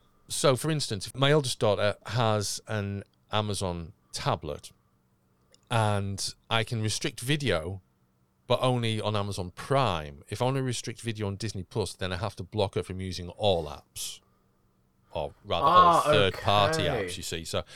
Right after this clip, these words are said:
Speaker 1: it's not as
Speaker 2: Yeah.
Speaker 1: granular as it is with Google Family Link. But as I say, it has better control options for, you know, you can s-, kind of reward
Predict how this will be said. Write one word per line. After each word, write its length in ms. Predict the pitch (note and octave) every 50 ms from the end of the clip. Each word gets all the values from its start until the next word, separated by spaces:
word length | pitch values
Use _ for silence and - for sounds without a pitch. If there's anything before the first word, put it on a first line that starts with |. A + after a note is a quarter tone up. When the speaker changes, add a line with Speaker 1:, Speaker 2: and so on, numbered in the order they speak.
| - -
Speaker 1:
it's 200 | - A#2+ - -
not 280 | C3+ C3+ C#3 C#3 B2+ A#2
as 140 | C3+ B2+ B2+
Speaker 2:
Yeah. 140 | A2+ G#2+ A#2
Speaker 1:
granular 460 | A#2+ A2+ A2+ A2 A2 G#2 F#2+ F#2 F#2+
as 160 | F#2+ F2 -
it 140 | G2+ - -
is 220 | G2+ F#2 F2 - -
with 160 | F2+ - -
Google 240 | G2 F#2 D#2+ E2+ -
Family 360 | - G2 F#2 F2 E2+ D#2+ D#2
Link. 280 | D2+ D2+ D2+ D#2+ - - _ - - - - -
But 200 | - A#2+ A#2 - -
as 160 | C3 C3 A#2+ A#2
I 40 |
say, 220 | A2+ - C3 G#2+ G2+
it 80 | G2
has 180 | G#2 A#2+ A2+ G2+
better 360 | - _ - A2+ G#2 - G#2+
control 460 | - - G#2+ F#2+ - - G#2+ F#2 F2+ F2
options 320 | E2+ - - - F2 D#2+
for, 240 | - - F2 F2 D#2+ - - - - - -
you 100 | G#2 E2+
know, 80 | D2+ -
you 120 | G#2 G#2 G2
can 120 | - B2+
s-, 180 | - - - - -
kind 180 | - D3 C3+ G#2+
of 100 | F#2 F#2+
reward 680 | G2+ G2 F#2+ G2+ G#2+ G#2+ G#2+ G2+ F#2+ F#2 F2+ F2+ -